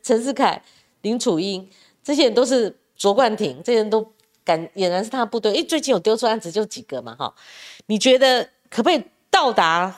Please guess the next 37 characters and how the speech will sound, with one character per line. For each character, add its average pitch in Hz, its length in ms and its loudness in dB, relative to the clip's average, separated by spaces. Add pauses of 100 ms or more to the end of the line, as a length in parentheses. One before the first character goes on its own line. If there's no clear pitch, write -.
(220)
会， 302 100 -16 (520)
会 311 220 2
之 277 160 -4
一 277 60 -2
个 233 140 2
能 196 260 -2
量 233 180 0
是 220 160 -8
足 240 320 -2
以 269 220 0
翻 269 320 0
过 262 140 2
去 208 180 -4
的？ 160 120 -6
当 381 180 2
然， 349 160 2
我 180 100 0
不 196 180 -2
认 359 200 2
为 208 120 -2
是 240 220 -8 (720)
像 285 360 -2
韩 220 280 -2
国 240 160 2
瑜 202 100 -2
那 233 140 0
次 247 160 -8
总 190 200 -6
统 202 200 -8
大 208 180 0
选 151 340 -10
的 151 260 -4
规 185 180 -4
模， 147 280 -10
而 226 120 -6
且 247 160 0
他 214 500 -2